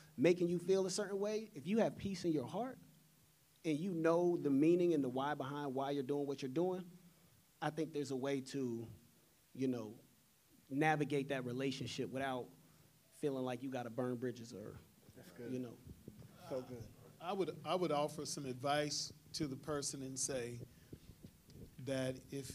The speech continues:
Speaker 3: if you had a physical issue, you would, I couldn't imagine you saying, "Well, I'm not gonna take my medicine because they're gonna tease me if I don't take my medications." I,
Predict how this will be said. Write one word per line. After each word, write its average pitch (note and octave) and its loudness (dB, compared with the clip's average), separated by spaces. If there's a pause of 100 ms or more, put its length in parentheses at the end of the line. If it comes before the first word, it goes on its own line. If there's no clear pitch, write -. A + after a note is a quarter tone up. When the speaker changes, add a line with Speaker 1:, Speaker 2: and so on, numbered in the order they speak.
Speaker 3:
if C3+ -8
you E3 0
had D#3+ 2
a C#3 -2
physical D#3+ 2 (260)
issue, D#3 0 (1040)
you E3 2
would, D#3+ 2 (640)
I F#3 2
couldn't G3+ 0
imagine F3+ 0
you E3+ -4
saying, D#3+ -4
"Well, D3 -2
I'm F3 -2
not E3+ 2
gonna D#3+ -4
take E3 -6
my D3+ -4
medicine E3 -2
because D3 -2 (340)
they're E3 0
gonna D#3+ 0
tease F3+ -4
me D#3 -6
if D3 -4
I D3+ 2
don't D3 -4
take D3 -6
my C#3+ -6
medications." C#3+ -2 (1120)
I, D3 -8